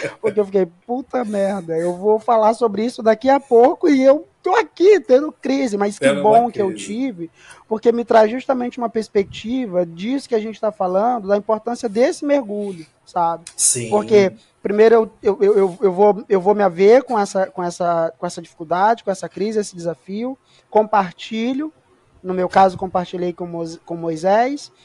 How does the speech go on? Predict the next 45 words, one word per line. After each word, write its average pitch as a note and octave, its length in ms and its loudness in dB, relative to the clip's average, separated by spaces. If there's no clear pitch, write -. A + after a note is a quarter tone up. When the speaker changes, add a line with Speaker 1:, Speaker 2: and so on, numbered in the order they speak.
Speaker 2:
e A3 80 2
aí B3 120 6
a B3 60 4
partir B3 380 0
disso A#3 240 -4
ele A3 100 4
me A3 140 -4
traz B3+ 320 4
alguma A3+ 320 0
coisa A#3 400 2
e A#3 80 2
eu A#3 100 6
volto G#3 380 4
pra G#3 140 2
dentro. D3 400 -8
Eu G3 120 -2
vou G#3 160 4
ver F3 160 -2
o F3+ 80 -2
que B3+ 160 -4
que B3+ 200 -2
há G#3 220 8
dentro F#3 380 -6
de E3 100 -12
mim G3+ 160 -6
que G3+ 100 -16
tá G#3 120 4
me G#3 100 0
impedindo G#3 720 -2
de F3 140 -10
enxergar G3+ 520 0
isso G#3+ 180 -6
aqui A3+ 260 -8
como A#3 220 -4
eu A3+ 80 0
deveria G#3 500 -2
estar G3+ 220 -8
enxergando G#3 380 -2
ou - 60 -6
como E4+ 180 -4
eu E4 80 0
Speaker 1:
Sim. C4 60 -6
Speaker 2:
gostaria B3+ 600 0
de F#3+ 100 -10
enxergar. D#3 580 -10